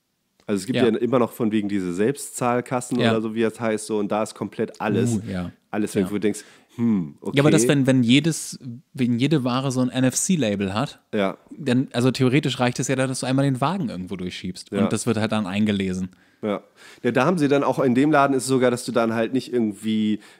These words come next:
Speaker 1: äh, da mit Karte oder sonst was zahlst, sondern, äh, das ist dann halt, du hast dann irgendwie so ein registriertes Konto,
Speaker 2: Ja.
Speaker 1: da bist halt da
Speaker 2: Okay.
Speaker 1: registriert, so ein Zeug. Und dann wird sofort in dem Moment, wenn du halt Ware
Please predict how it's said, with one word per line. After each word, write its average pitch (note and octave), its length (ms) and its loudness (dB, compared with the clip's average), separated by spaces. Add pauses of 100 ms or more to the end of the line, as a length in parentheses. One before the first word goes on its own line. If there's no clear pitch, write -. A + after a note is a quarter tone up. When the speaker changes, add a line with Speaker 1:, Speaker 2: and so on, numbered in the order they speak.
(100)
Speaker 1:
äh, G2+ 500 2
da G2 240 0
mit G2 240 -2
Karte C3+ 300 -2
oder A2+ 60 2
sonst A#2+ 200 0
was C#3+ 160 -2
zahlst, B2 400 -2
sondern, A2 400 0 (320)
äh, G2+ 160 0
das A2 180 -4
ist B2 140 -6
dann A2+ 140 0
halt, A2 360 -2
du G#2 140 -2
hast A2 180 -6
dann G2+ 80 -2
irgendwie G#2+ 220 -2
so G#2 100 -8
ein G2+ 60 0
registriertes A2+ 720 -4
Konto, C#3+ 260 0
Speaker 2:
Ja. A2 80 4
Speaker 1:
da G#2 60 2
bist G#2+ 160 -6
halt A2 160 -2
da G#2 60 2
Speaker 2:
Okay. A2 100 2
Speaker 1:
registriert, B2+ 320 -2
so B2+ 80 -2
ein A#2+ 100 -2
Zeug. A#2+ 280 -4 (300)
Und A2 120 0
dann A2+ 120 2
wird B2 160 0
sofort C#3 540 0
in C3 80 0
dem C3 140 2
Moment, C3 240 4
wenn B2 100 2
du A#2 140 2
halt A2 160 -2
Ware A2+ 200 4